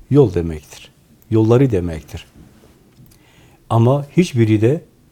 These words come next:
hiçbirine de din denmez. İnsanın mezhebinden dolayı kendini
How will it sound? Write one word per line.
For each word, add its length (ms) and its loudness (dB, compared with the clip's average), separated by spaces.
hiçbirine 560 -2
de 180 -4
din 280 2
denmez. 500 -2
İnsanın 380 4
mezhebinden 680 4
dolayı 440 -2
kendini 540 0